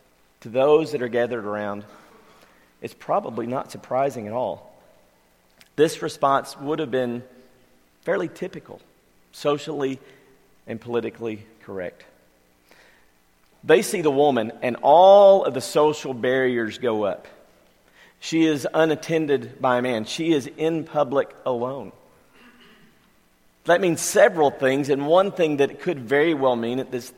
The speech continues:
this woman is a prostitute in that day and age. Barriers go up.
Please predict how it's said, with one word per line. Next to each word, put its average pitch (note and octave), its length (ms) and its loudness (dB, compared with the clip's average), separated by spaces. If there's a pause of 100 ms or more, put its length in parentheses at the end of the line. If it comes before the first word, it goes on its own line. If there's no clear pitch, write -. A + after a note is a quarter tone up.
this A#2+ 220 -14
woman A#2+ 260 -4
is G2+ 80 -12
a G#2+ 60 -10
prostitute C3 840 -8 (880)
in B2 180 -6
that A#2+ 200 -2
day A#2+ 200 -2
and A#2 120 -8
age. B2+ 400 -12 (2500)
Barriers A#2 520 -2
go A2 220 -4
up. A#2 280 -10